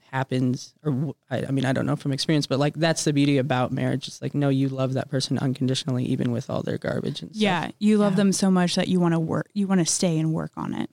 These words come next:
Speaker 1: Right.
Speaker 2: Yeah, despite their flaws. Yeah. And that's scary, 'cause how do we know? Like, how do we know for sure that we will like their garbage? <laughs> Like, you know, like, it's so scary 'cause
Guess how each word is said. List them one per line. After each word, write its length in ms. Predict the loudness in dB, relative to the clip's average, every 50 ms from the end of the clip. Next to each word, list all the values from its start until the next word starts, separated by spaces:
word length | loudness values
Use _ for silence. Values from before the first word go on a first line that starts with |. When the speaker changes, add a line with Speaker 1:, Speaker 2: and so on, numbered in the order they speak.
| _ _ _
Speaker 1:
Right. 120 | -2 -2
Speaker 2:
Yeah, 160 | -2 -2 -2 -6 -4
despite 360 | -2 -2 -2 -2 -2 -4 -6 -6
their 100 | -8 -10
flaws. 420 | -10 -10 -10 -8 -6 -8 -8 -8 -10 _ _ _ _ _ _ _ _ _ _ _ _ _ _ _ _ _ _ _
Yeah. 180 | _ -16 -14 -14 -14 -16 _ _ _ _ _ _ _ _ _ _ _ _ _ _
And 80 | 2 4
that's 200 | 4 4 2 0
scary, 480 | -4 -2 0 2 2 4 2 2 0 -2
'cause 240 | 0 0 0 2
how 160 | 2 2 2 4
do 80 | 6
we 120 | 6 6 6
know? 500 | 6 6 6 4 4 2 0 -4 -10 _ _ _ _ -6
Like, 120 | -4 0
how 120 | 2 4
do 80 | 4 6
we 140 | 8 8 8
know 260 | 8 8 6 4 4
for 180 | 2 2 2 2
sure 540 | 2 2 2 2 2 4 2 2 0 -2 -6 _ _ _ _ _ _ _ _ _ _ _ _
that 520 | -2 -2 0 2 0 0 -2 -6 -12 -16 -18 _ _ _ _ _ _ _ _ _ -16
we 240 | -4 0 2 4
will 260 | 4 4 4 4 4 4
like 220 | 4 2 2 0
their 160 | 0 -2 -2
garbage? 640 | 0 0 0 0 0 0 0 -2 -2 -4 -8 -8 -8 _ _ _ _
<laughs> 100 | -2 -2 -2 -6 -10 -4 0 2
Like, 300 | 2 2 2 0 0 0 0 2 0 2 4
you 140 | 4 6 6
know, 420 | 6 6 6 6 4 4 2 2 4
like, 160 | 4 4 4
it's 160 | 4 4 4 2
so 160 | 2 4 4
scary 460 | 2 2 2 4 4 4 6 4 4 2
'cause 480 | 4 4 4 4 2 0 -2 -6 -8